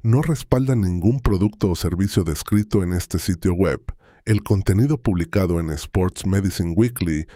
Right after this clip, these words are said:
tiene fines meramente informativos y no sustituye el asesoramiento médico profesional. Consulte siempre a su profesional sanitario sobre cualquier afección médica.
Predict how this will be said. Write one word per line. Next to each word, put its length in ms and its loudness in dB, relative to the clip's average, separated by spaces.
tiene 240 2
fines 460 0
meramente 600 2
informativos 920 0
y 100 2
no 180 4
sustituye 600 0
el 100 0
asesoramiento 760 -2
médico 480 0
profesional. 800 -2
Consulte 500 0
siempre 360 0
a 60 0
su 180 -2
profesional 600 -2
sanitario 600 0
sobre 320 -2
cualquier 460 -2
afección 500 0
médica. 560 -4